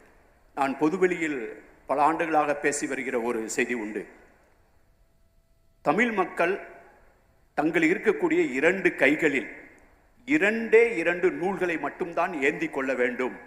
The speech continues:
என்று நிபந்தனை விதிக்க-, விதிக்கப்பட்டால், அப்போது அவர்கள் இரண்டு கைகளிலும் ஏந்தி கொள்ள வேண்டிய இரண்டு நூல்கள் சங்க இலக்கியமும் திருக்குறளும் என்று பல ஆண்டுகளாக நான் பொதுவெளியில் பேசி வருகிறேன்.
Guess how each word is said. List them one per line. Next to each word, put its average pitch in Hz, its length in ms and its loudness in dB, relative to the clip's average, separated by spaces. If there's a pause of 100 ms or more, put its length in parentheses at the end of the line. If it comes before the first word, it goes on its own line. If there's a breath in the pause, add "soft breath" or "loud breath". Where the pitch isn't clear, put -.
(200)
என்று 135 300 -6
நிபந்தனை 175 520 -6
விதிக்க-, 139 500 -6
விதிக்கப்பட்டால், 139 680 -4 (760)
அப்போது 196 600 4
அவர்கள் 165 340 0
இரண்டு 185 380 4
கைகளிலும் 190 640 0
ஏந்தி 202 380 2
கொள்ள 170 320 2
வேண்டிய 160 600 2 (960)
இரண்டு 151 380 -2
நூல்கள் 143 600 0 (360)
சங்க 180 460 0
இலக்கியமும் 165 720 -2
திருக்குறளும் 151 640 2
என்று 131 500 -2 (160)
பல 170 200 6
ஆண்டுகளாக 170 680 4
நான் 143 260 2
பொதுவெளியில் 156 560 -2
பேசி 135 280 0
வருகிறேன். 113 400 -4